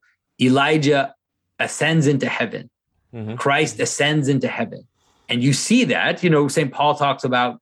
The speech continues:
Speaker 1: you know, it seems like he's talking about himself, saying that he went up to the third heaven. And so heaven is this, the place where identities come from. And so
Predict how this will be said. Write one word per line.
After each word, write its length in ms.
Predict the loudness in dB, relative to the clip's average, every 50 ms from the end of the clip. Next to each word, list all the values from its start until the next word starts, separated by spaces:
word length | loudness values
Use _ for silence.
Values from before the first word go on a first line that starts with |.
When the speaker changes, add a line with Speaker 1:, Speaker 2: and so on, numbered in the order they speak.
| _ _ _
Speaker 1:
you 140 | -8 -2 0
know, 140 | 0 0 0
it 240 | -2 -4 -6 -6 -2
seems 240 | 0 2 2 4
like 100 | 4 2
he's 120 | 0 0 -2
talking 160 | -2 -2 0
about 100 | -2 -2
himself, 420 | -2 -4 -2 0 2 2 2 0
saying 320 | 0 -2 -2 -2 -2 -2 -2
that 220 | -2 -2 -4 -4 _ _ _ _ _
he 100 | -2 0
went 240 | 2 2 2 2 2
up 180 | 0 -2 -2 -2
to 60 | -6
the 120 | -6 -6
third 260 | -4 -2 0 0 0 0
heaven. 420 | 0 -2 -4 -4 -4 -8 -10 -18 _ _ _ _ -20 -20 _ -12
And 80 | -2
so 300 | 0 0 0 0 -2 -6 -20 _ _ _ _ _ _ _ _ -6
heaven 500 | -2 -2 0 2 2 0 2 2 2 2
is 540 | 4 4 6 6 6 4 2 0 -6 -8 -12 _ -10
this, 460 | -4 0 0 0 0 -2 -6 -12 _ _ _ _ _ _ -4
the 140 | -2 -2 -2
place 580 | -2 -2 0 0 2 2 2 0 -2 -4 -4 0
where 420 | 2 2 4 4 2 0 -2 -8 _ _ _ _ _ _ -6 -4
identities 600 | -2 -2 0 0 0 2 2 2 0 0 -4 -6
come 320 | -6 -6 -4 0 0 0 0
from. 320 | -2 -12 -14 -14 -18 -20 _ _ _ _ _ _ _ -6
And 120 | -4 -4 0
so 280 | 2 2 2 2 0